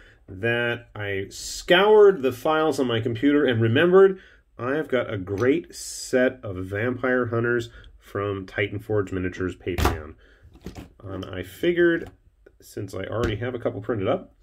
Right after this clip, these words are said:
why not print a few more up to show you guys? So I know it's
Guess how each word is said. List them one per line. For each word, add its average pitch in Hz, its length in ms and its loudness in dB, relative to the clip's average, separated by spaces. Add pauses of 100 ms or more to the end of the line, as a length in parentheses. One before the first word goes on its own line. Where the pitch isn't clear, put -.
(420)
why 98 240 -8
not 170 240 -10
print 156 180 -6
a - 40 -12
few 156 140 -6
more 156 200 0
up 208 140 -10
to - 80 -8
show 123 320 -2
you 92 200 -2
guys? 78 440 -10
So 110 540 -2
I 120 280 0
know 123 320 2
it's 110 460 -2